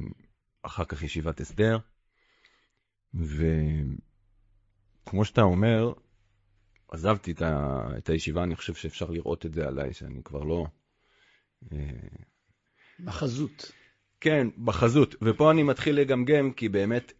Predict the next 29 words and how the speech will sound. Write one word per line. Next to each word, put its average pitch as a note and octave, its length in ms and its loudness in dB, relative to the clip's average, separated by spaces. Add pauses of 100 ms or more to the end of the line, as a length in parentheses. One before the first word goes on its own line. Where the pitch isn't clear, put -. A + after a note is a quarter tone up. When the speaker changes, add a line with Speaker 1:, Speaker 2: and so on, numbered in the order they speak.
(120)
Speaker 1:
אין A#2+ 140 0
כל B2+ 120 0
כך, G#2+ 260 -4
אה, G2 180 2
מונחים G2+ 600 -2
ומילים G#2 580 -2
שמתארים F2+ 880 -4
את F2+ 180 -6
ה-, F2 260 -2 (500)
אה, F2 420 0
השתייכות F2 500 -4
הדתית F2+ 920 -2
או F#2+ 160 2
הרוחנית F2 500 -4
שלי. C2+ 320 -6
אני F#2+ 140 -2
לא A2 80 4
אוהב A2+ 220 4
את G2 100 -10
המילה F#2 420 0
חילוני, F#2 560 -2
אף - 120 -16
פעם F2+ 260 -4
לא F2+ 40 -2
הסתדרתי F#2 500 -2
איתה F#2 200 -4
ולא E2+ 160 -2
הזדהיתי E2+ 440 -2
איתה. G2+ 240 -2